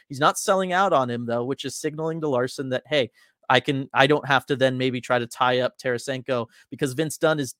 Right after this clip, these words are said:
is purposely keeping himself in the passing lane. Like, he, he's trying to keep himself in the passing lane between Panarin and Tarasenko there.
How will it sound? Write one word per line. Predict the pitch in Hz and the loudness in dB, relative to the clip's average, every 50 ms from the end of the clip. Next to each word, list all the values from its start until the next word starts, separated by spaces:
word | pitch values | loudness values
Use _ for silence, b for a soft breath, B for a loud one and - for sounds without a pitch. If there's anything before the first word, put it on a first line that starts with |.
| _ - | _ -6
is | 143 127 120 | -6 -6 -6
purposely | _ _ - 175 170 - - 175 156 - - 156 139 | _ _ 0 2 2 2 0 -4 -4 -4 -4 -6 -6
keeping | - - - 165 156 175 156 151 | -6 -6 -8 -6 -6 -6 -8 -8
himself | 139 131 - - 135 127 127 - - _ - | -8 -10 -6 -2 -2 -2 -2 -4 -8 _ -10
in | 143 143 139 | -8 -6 -4
the | 139 131 | -4 -6
passing | - - 185 202 - - 131 113 | -4 -4 -6 -6 -4 -6 -10 -10
lane. | 110 110 - 120 131 - | -10 -12 -14 -16 -10 -6
Like, | 123 120 - | -6 -6 -6
he, | - 151 143 | -6 -8 -6
he's | - 151 170 156 - | -4 -4 -4 -6 -6
trying | - - 180 175 185 196 | -6 0 0 2 2 2
to | 185 175 | -2 -4
keep | - 180 165 175 | -4 -6 -6 -6
himself | 165 156 - 160 143 - | -6 -4 -2 -2 -2 -2
in | 151 | -4
the | 143 | -4
passing | 123 156 147 151 - - 147 131 | 0 2 0 0 0 -4 -4 -4
lane | 127 120 113 B B B B B B | -4 -4 -4 B B B B B B
between | 147 127 - 151 151 139 131 | -8 -4 -2 -2 -2 -2 -4
Panarin | - 143 139 139 139 143 143 147 143 | -4 -2 2 4 4 4 4 2 -4
and | - 135 120 | -6 -8 -8
Tarasenko | - - 139 131 120 - - 147 147 151 - 143 131 113 | -2 -2 0 0 0 -2 -4 -6 -6 -4 -4 -4 -2 -2
there. | 123 117 117 113 | 0 0 0 -2